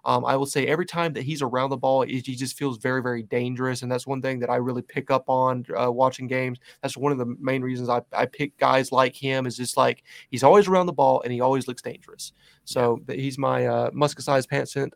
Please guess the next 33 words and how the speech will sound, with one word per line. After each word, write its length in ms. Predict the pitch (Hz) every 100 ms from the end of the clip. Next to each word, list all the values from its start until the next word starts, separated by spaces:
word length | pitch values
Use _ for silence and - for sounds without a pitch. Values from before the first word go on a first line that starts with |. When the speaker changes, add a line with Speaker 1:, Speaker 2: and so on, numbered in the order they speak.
| -
Speaker 1:
of 340 | 135 139 131 -
the 140 | 123 120
game. 400 | 139 151 151 151 - -
For 140 | 170
M 160 | 190 185
V 120 | 185
P 200 | - 180
for 100 | 160
me, 240 | 160 160
I'm 160 | 135 131
going 200 | 143 139
to 60 |
give 120 | 131 147
this 180 | 147
one 120 | 135 123
to 180 | 127
Spencer 380 | 113 - 170 147
Jones, 440 | 123 135 135 131 - - -
who 60 | 131
really 240 | 139 185
stepped 260 | - 180 -
up 100 | 151
his 160 | 127
game 280 | - 139 135
at 120 | 127
the 60 | 123
fullback 380 | - 151 139 -
position 360 | 120 131 120
in 140 | 120 120
the 80 | 117
game 280 | 131 131 131
against 420 | 117 - 180 -
Atlanta. 440 | 170 151 151 147